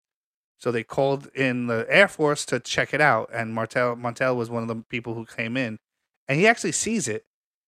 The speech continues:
and he flies up into the clouds to chase it. And, you know, he was in there for a while. His buddies returned, landed, came back up. He crashed,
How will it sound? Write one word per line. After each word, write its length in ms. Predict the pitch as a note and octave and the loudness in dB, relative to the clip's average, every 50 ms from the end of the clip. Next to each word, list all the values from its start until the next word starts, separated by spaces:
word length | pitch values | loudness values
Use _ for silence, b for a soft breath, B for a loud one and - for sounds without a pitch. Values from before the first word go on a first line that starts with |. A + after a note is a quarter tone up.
| _ _ _ _ | _ _ _ _
and 140 | - D3 C#3 | 2 2 2
he 100 | C#3+ D3+ | 2 -2
flies 400 | - - - F3+ F3+ F#3 F#3 F3+ D#3+ - | -4 -6 -4 0 0 2 0 0 0 0
up 180 | E3 E3+ - | -2 0 0
into 300 | E3+ E3+ F3 E3 - F3+ | -4 -6 -6 -6 -6 -6
the 100 | D#3 D3+ | -4 -4
clouds 520 | - - - D#3 D#3 D#3 D3 C3 B2+ - - | -6 -4 -2 0 2 2 2 0 -2 -6 -10
to 120 | - - | -10 -10
chase 380 | - - - E3+ E3+ - - - | -6 -2 -2 -2 -2 -2 -4 -8
it. 140 | G#2 - _ _ _ _ _ _ _ _ _ _ _ _ _ _ _ _ _ _ _ _ _ _ - | -8 -10 _ _ _ _ _ _ _ _ _ _ _ _ _ _ _ _ _ _ _ _ _ _ -2
And, 440 | B2+ B2 A#2+ A#2 A2+ A2 A2+ A2+ - _ _ _ _ _ - | 0 0 0 0 -2 -4 -8 -10 -14 _ _ _ _ _ -8
you 80 | C3+ | -6
know, 320 | B2+ A2+ A2 G#2+ G#2+ A2 - _ _ _ _ | -4 -4 -4 -6 -8 -10 -14 _ _ _ _
he 220 | _ - - D#3+ F3 | _ -8 -4 0 0
was 160 | F3+ E3 D#3 | 2 2 2
in 140 | D#3+ F3 E3+ | 0 0 0
there 180 | E3 D#3+ D#3+ | 0 -2 -2
for 140 | - - C#3+ | 0 2 2
a 40 | C3 | 4
while. 480 | C3 C#3 C#3+ C#3+ C#3+ C#3+ D3 C#3 A#2+ A#2 - _ _ _ _ _ _ _ _ _ - | 6 6 8 8 8 8 6 4 0 -6 -16 _ _ _ _ _ _ _ _ _ 0
His 140 | A#2+ C3+ B2+ | 0 0 2
buddies 320 | A#2+ A#2+ C3 C3+ C#3 B2+ | 2 0 0 0 -2 -2
returned, 560 | C#3 C3 B2 - - C3+ C3 C3 C3 C3 C3 B2 | -4 -6 -6 -4 -2 0 0 0 0 -2 -4 -2
landed, 460 | B2 B2 B2 B2+ B2+ C3 C3 B2+ - | 0 2 2 2 2 2 0 -2 -4
came 200 | - C3 B2+ B2+ | -4 -6 -2 0
back 240 | C3 B2+ B2 - - | 2 2 2 2 2
up. 260 | B2 A#2+ B2 - _ _ _ _ _ _ _ _ _ _ _ _ _ _ _ _ | 2 2 2 0 _ _ _ _ _ _ _ _ _ _ _ _ _ _ _ _
He 180 | _ - F#3+ F#3+ | _ -2 -2 -2
crashed, 640 | - - - E3+ D#3 C3 A#2 - - - - - | 0 4 6 6 6 6 2 -6 -10 -12 -12 -14